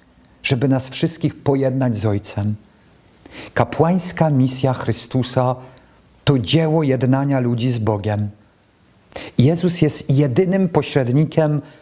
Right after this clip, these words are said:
między nami a Ojcem, a nas, kapłanów, wybrał za narzędzia do pomocy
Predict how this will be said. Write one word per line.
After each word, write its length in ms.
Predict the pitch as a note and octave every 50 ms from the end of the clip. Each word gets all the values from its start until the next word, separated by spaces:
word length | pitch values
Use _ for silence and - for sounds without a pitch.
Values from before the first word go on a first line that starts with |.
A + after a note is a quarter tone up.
| _ _ -
między 440 | D3 C#3+ D3 D3+ D3+ C#3+ A2 C3+ D3
nami 340 | C#3 C#3 C#3 C#3 C#3+ D3+ D3 -
a 140 | D3 C3 -
Ojcem, 640 | D3 C#3 B2 A2 - - - A2 G#2 G#2 G#2+ A2 A2 - _ _ _ _ _ _ _ _ _ _ _ _ _ - -
a 100 | A#2 A#2
nas, 260 | A2+ C#3 D#3+ E3 -
kapłanów, 760 | - - A#2 - - - C#3+ D#3 D#3+ D#3+ C#3 B2+ A#2+ - - - - - _ _ _ _ _ _ _ _ -
wybrał 480 | A#2 G2+ F#2 F3 F3 D3+ E3+ D#3 D3+ D3+
za 220 | A#2 - C#3+ C#3
narzędzia 640 | C#3+ C#3+ C3+ B2+ A2 B2 D3+ D3+ D#3 D3+ B2+ C#3+ C3
do 160 | A#2+ A#2+ C3
pomocy 720 | B2+ - B2 B2+ C3 C3+ C#3 C#3+ C#3 - - - C3 B2+